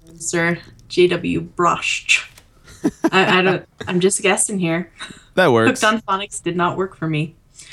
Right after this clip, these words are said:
Speaker 1: We record live usually, not today, but we record live usually on Fridays at seven thirty P M Eastern Time. You can find us there next year at youtube dot com slash quest gaming network slash live.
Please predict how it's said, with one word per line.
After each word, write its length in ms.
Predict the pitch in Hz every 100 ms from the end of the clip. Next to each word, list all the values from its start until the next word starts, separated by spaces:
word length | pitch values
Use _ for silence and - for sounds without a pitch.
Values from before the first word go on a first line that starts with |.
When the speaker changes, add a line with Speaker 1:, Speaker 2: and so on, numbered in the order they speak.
| - - - - - _
Speaker 1:
We 240 | 233 247 349
record 480 | 381 370 - 330 214
live 640 | 190 202 370 403 415 415
usually, 720 | 294 403 - 302 302 359 359 -
not 240 | 240 262
today, 420 | 262 262 202 214 262
but 300 | - 220 -
we 120 | 240
record 380 | 254 254 254 220
live 360 | 220 247 254
usually 480 | 226 269 269 175 175
on 180 | 175 185
Fridays 460 | 175 151 147 170 190
at 120 | 151
seven 280 | - 160 165
thirty 260 | 156 151 151
P 220 | - 156
M 100 | 151
Eastern 420 | - 202 - 165 151
Time. 400 | - 151 156 214
You 100 | 180
can 180 | 170
find 280 | 165 170 160
us 120 | 165 -
there 240 | 156 156
next 360 | 160 160 - -
year 360 | 151 220 262 - - - - - - -
at 240 | 208 208
youtube 400 | 202 240 269 247 190
dot 220 | 165 -
com 440 | - 359 359 359
slash 440 | 349 - 170 180 -
quest 440 | - 294 302 -
gaming 360 | 233 226 190 175
network 380 | 175 165 175 170
slash 480 | - 156 117 143
live. 480 | 165 165 165 175 254